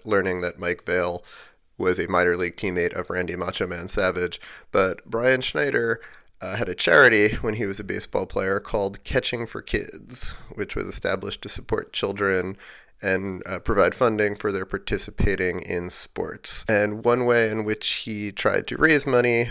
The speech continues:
was by releasing a series of wines on a label. Uh, then these wines were named after Major League ball players. So if you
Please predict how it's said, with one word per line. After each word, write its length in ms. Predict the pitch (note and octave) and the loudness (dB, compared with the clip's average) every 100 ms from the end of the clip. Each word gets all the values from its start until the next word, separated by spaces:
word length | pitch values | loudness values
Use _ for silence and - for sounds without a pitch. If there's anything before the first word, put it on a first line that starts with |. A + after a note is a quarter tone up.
| - | 0
was 260 | G#2+ G#2+ A2 | 2 0 0
by 140 | - | 4
releasing 720 | G#2+ G#2+ A2+ A#2 - A#2 G#2 - | 4 4 0 -2 0 0 0 -2
a 200 | G#2 G2+ | -4 -4
series 600 | - - B2 C3 B2+ B2 | -4 -4 -2 0 0 -2
of 240 | - G2+ G#2 | -4 -6 0
wines 800 | A#2+ C3 G#2+ - F#2+ - - - _ - | 4 4 4 -2 -6 -12 -14 -18 _ -4
on 180 | G2+ | -2
a 100 | G2+ | -2
label. 640 | G2 G#2+ A#2 G#2+ G2+ G2+ - - - - _ - | -2 2 2 4 2 0 -4 -16 -20 -20 _ -6
Uh, 180 | F#2 F#2 | -2 -2
then 260 | F2+ F#2+ G2+ | 0 0 0
these 180 | G2 | 0
wines 280 | G#2 G2+ F#2+ | 4 4 2
were 100 | F#2+ | -4
named 400 | F#2+ G2 G2+ G2 | -2 0 0 -2
after 420 | - G2 - G2+ - G#2 | -4 -4 -4 -6 -6 -2
Major 260 | G2 G2 | -2 -2
League 260 | F#2+ G2 G#2 | -4 -4 2
ball 160 | B2+ | 4
players. 540 | A#2+ A2 G2+ F#2+ F#2+ - - - _ | 4 4 6 4 2 -6 -12 -18 _
So 540 | - B2+ B2 A2 G#2+ A2+ - - | 0 6 6 6 2 -4 -10 -8
if 240 | G#2+ G#2 - | -4 -4 -4
you 400 | G#2 G2+ G2 | -4 -4 -6